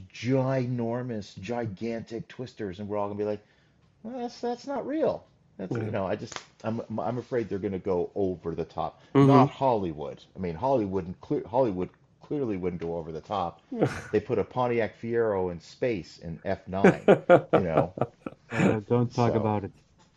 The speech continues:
Speaker 2: <laughs> We ranked those movies too.
Speaker 3: Oh my God.
Speaker 1: Oh, oh, okay, wait, I have to know. I have to know. All right. Was F five both of your number ones?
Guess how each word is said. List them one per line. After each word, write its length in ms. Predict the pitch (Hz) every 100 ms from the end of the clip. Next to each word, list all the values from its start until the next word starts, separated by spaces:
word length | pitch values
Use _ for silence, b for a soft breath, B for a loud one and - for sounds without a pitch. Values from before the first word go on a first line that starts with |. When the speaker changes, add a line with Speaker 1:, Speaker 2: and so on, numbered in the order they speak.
| _ _ _ _ 143 -
Speaker 2:
<laughs> 760 | 165 - 151 - - - -
We 60 | 143
ranked 320 | 151 156 156
those 200 | 151 156
movies 360 | 147 147 135 127
too. 400 | - 143 135 135 - _ -
Speaker 3:
Oh 300 | 107 110 113
my 220 | 104 101
God. 340 | 95 101 98 92
Speaker 1:
Oh, 380 | 120 135 98 85 - _ _
oh, 180 | 117 107
okay, 220 | 107 104 95
wait, 160 | 95
I 80 | 90
have 260 | 87 98 -
to 80 | 95
know. 260 | 85 78 -
I 40 |
have 220 | 87 95 107
to 60 |
know. 280 | 95 85 82 - _ _ _ _ -
All 100 | 82
right. 200 | 80 76 _ _
Was 200 | - 92 -
F 220 | 113 117 -
five 440 | 123 107 110 113 - -
both 240 | 101 101
of 100 | 104
your 220 | 98 98
number 220 | 98 95 92
ones? 420 | 95 104 110